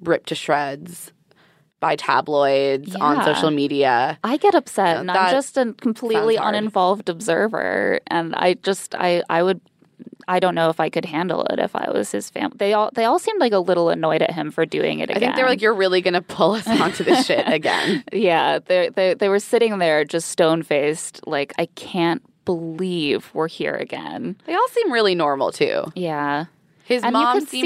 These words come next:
Speaker 2: see,
Speaker 1: great.
Speaker 2: like, where
Speaker 1: His
Speaker 2: Nick gets certain
Speaker 1: sister
Speaker 2: little s-, things, like his, like, nervous smile and certain little habits like that, 'cause his brothers look pretty similar to him, which was sort
Speaker 1: Oh,
Speaker 2: of
Speaker 1: yeah.
Speaker 2: funny.
Speaker 1: He and his brothers are, like, variations on a theme.
Speaker 2: Yeah, it's really hilarious.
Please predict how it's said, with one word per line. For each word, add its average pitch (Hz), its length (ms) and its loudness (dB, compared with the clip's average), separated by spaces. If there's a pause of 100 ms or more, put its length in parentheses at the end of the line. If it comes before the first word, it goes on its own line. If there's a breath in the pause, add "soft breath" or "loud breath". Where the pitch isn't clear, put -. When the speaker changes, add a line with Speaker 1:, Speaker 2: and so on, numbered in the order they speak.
Speaker 2:
see, 392 60 2
Speaker 1:
great. 403 260 2
Speaker 2:
like, 196 80 0
where 214 160 2
Speaker 1:
His 196 80 2
Speaker 2:
Nick 185 180 -2
gets 185 260 2
certain 170 260 2
Speaker 1:
sister 165 120 2
Speaker 2:
little 170 200 2
s-, 170 160 -6
things, 160 360 -4
like 170 160 0
his, 170 240 -2
like, 160 220 -2
nervous 151 400 -4
smile 151 800 -4
and 156 200 -6
certain 151 360 -6
little 147 200 -8
habits 143 360 -8
like 160 160 -8
that, 156 180 -4
'cause 175 160 -8
his 165 160 -10
brothers 170 460 -6
look 165 160 -8
pretty 156 240 -6
similar - 520 -4
to - 80 -4
him, 170 360 -4
which 170 180 -8
was 180 120 -8
sort 180 200 2
Speaker 1:
Oh, 165 60 2
Speaker 2:
of - 20 2
Speaker 1:
yeah. - 140 -4
Speaker 2:
funny. 170 440 -2 (480 loud breath)
Speaker 1:
He 226 140 0
and 226 80 2
his 226 80 0
brothers 160 380 4
are, 147 80 2
like, 156 160 -4
variations 120 520 0
on 90 140 -6
a 160 60 -8
theme. 170 400 -8
Speaker 2:
Yeah, 185 580 0 (100)
it's 175 280 -4
really - 240 -2
hilarious. 90 800 -6